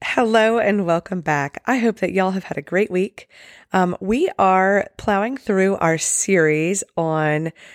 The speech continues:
the keys to consistency.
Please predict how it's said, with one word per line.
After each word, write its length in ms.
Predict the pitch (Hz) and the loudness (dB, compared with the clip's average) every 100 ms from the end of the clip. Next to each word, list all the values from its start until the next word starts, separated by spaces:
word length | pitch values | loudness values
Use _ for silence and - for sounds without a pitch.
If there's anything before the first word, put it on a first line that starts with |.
| - - _ | -20 -20 _
the 80 | - | -4
keys 600 | - - 233 233 247 233 | -4 -4 0 2 0 0
to 100 | - | -2
consistency. 1300 | 220 - 185 - - 147 - 147 135 - 147 82 160 | -2 -2 -2 -4 -2 -4 -4 -8 -8 -8 -8 -8 -12